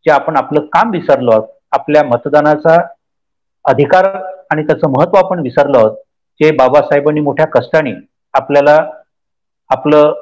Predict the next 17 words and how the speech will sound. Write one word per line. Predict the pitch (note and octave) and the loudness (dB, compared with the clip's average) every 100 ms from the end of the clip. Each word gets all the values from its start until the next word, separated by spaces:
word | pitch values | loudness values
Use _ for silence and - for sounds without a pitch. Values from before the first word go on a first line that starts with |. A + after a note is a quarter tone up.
| - _ _ _ | -16 _ _ _
मतदान | A#2 B2 D#3 G#3 A3 | -2 0 2 2 0
करण्याचा | F3 E3 D3+ C3+ | 0 0 0 0
अधिकार | C3+ C3+ D3 | 0 0 0
दिला, | B2 A#2+ G#2 - _ _ _ _ _ _ - | 0 -2 -2 -4 _ _ _ _ _ _ 0
तो | |
आपला | D3+ - D#3+ | 0 0 0
हक्क | D3 C#3 - | 0 0 0
आपण | G3+ G3+ F#3+ - _ _ _ _ _ | 0 0 -8 -12 _ _ _ _ _
प्रामाणिकपणाने | C#3+ C#3+ E3+ F3+ E3 D#3 D3+ | -2 0 -2 -2 -2 -2 -2
बजावला | D3+ B2 C#3 C#3 | 0 2 2 2
पाहिजे, | C#3 A#2+ G#2 - _ _ _ _ - | 0 -4 -6 -14 _ _ _ _ 0
तरच | D#3+ G3 G3+ - _ _ _ _ _ _ _ _ _ B2+ | 0 0 -4 -18 _ _ _ _ _ _ _ _ _ -2
भारतीय | B2 B2 D#3 D#3+ F3 - _ | -2 -2 2 2 0 -6 _
लोकशाही | A#2+ C#3+ - E3 A#2+ - _ _ _ | -2 -2 0 -2 -4 -12 _ _ _
आणि | C#3+ C#3+ | -2 -2
भारतीय | C3 A2+ A#2+ D3 C3+ | -2 -2 0 0 0
संविधान | C3+ C#3 D#3 A#2 | 0 0 0 0